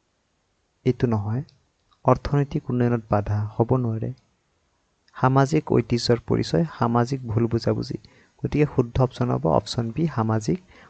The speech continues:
ঐতিহ্য আৰু পৰিচয়। ছেভেণ্টি ছিক্স কুৱেশ্যন।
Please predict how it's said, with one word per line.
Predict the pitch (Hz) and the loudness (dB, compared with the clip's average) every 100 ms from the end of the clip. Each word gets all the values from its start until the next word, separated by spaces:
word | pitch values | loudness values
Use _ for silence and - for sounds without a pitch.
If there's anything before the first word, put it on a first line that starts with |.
| _ | _
ঐতিহ্য | 127 123 151 143 - 113 190 | 4 4 2 0 2 2 2
আৰু | 117 113 | 0 2
পৰিচয়। | - 104 107 113 110 - _ _ _ _ _ _ _ _ _ | 2 0 2 -2 -2 -6 _ _ _ _ _ _ _ _ _
ছেভেণ্টি | - 139 127 135 135 | 0 6 6 6 0
ছিক্স | - - 120 - - | -4 -6 -6 -8 -6
কুৱেশ্যন। | 110 107 - 113 | -2 0 -2 -8